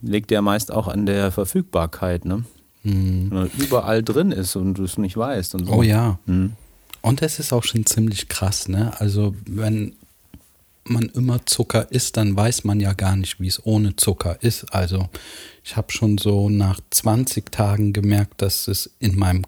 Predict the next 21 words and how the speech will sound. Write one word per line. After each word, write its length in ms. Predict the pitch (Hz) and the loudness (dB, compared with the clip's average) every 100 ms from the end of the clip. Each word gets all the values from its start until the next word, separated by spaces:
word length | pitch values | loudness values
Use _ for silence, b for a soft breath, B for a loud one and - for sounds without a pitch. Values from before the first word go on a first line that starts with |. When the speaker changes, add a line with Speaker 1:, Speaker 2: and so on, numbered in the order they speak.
| - | -4
Speaker 2:
Kopf 400 | - - - - - | -2 -2 -6 -10 -6
einfach 400 | 101 104 - - | -4 -2 -2 -4
viel 480 | - - 107 107 - _ - | -6 -4 -2 -2 -6 _ -12
klarer 720 | - - 98 107 123 92 82 104 | -10 -4 0 0 0 -2 -4 -2
ist, 260 | 98 - | -4 0
dass 80 | 120 | 2
Speaker 1:
Mhm. 60 | 107 | 2
Speaker 2:
es 120 | 110 | 0
irgendwie 340 | 117 98 - 98 | 0 -2 0 -2
viel 380 | - 117 101 | 0 0 0
heller 480 | 92 - 143 143 131 | 0 0 0 0 0
ist. 220 | 123 - | -2 -2
Und 200 | 104 101 | -2 -4
ich 80 | - | -2
hab 140 | 110 104 | -2 -2
auch 80 | |
das 240 | - 107 - | -2 -4 -2
Gefühl, 420 | 104 - 120 117 - B B B B B B - | -6 -2 0 0 -2 B B B B B B -10
dass 200 | - - | -8 0
meine 300 | 107 104 - | 2 0 0
Augen, 720 | 110 127 127 113 110 104 | 2 2 2 2 2 0